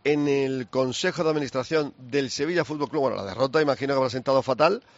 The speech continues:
porque era una oportunidad para, para, para, para acercarse mucho, mucho, mucho a la, a la Champions. No ha sido así, pero en torno a Vanega, ¿cómo le ha sentado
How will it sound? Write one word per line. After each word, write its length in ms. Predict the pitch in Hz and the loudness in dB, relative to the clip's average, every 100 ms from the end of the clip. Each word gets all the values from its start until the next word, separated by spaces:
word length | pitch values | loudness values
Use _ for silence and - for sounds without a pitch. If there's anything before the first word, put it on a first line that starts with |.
| - - - | -20 -20 -6
porque 220 | 170 170 | -4 -2
era 80 | 131 | 0
una 100 | 143 | 2
oportunidad 600 | 135 139 139 139 147 151 | 2 0 0 0 2 2
para, 320 | 156 143 131 | 2 2 2
para, 340 | 113 123 117 113 | 2 2 2 0
para, 560 | 113 110 101 98 92 90 | -2 -2 -2 -4 -6 -4
para 140 | 113 | -4
acercarse 500 | 117 120 113 147 156 | -2 -4 0 0 0
mucho, 300 | 143 143 135 | -2 0 0
mucho, 220 | 135 - | -2 -2
mucho 420 | 127 123 139 127 - | -4 -4 0 -2 0
a 100 | 123 | 0
la, 360 | 120 117 110 110 | 2 0 0 -2
a 180 | - | -4
la 80 | 104 | -4
Champions. 480 | - 175 170 208 220 - - - | 0 0 2 -2 -2 -16 -20 0
No 80 | 156 | 2
ha 40 | 165 | 4
sido 160 | 170 | 2
así, 160 | 131 120 | 0 -2
pero 240 | 190 202 | 0 2
en 100 | 185 | 2
torno 280 | 220 226 233 | 2 2 6
a 40 | |
Vanega, 460 | 190 165 202 220 214 _ - - - - - | 6 4 2 0 0 _ -20 -20 -20 -16 -2
¿cómo 200 | 170 208 | 2 4
le 60 | |
ha 20 | 190 | 2
sentado 680 | 170 151 180 180 190 - | 0 2 2 4 2 -2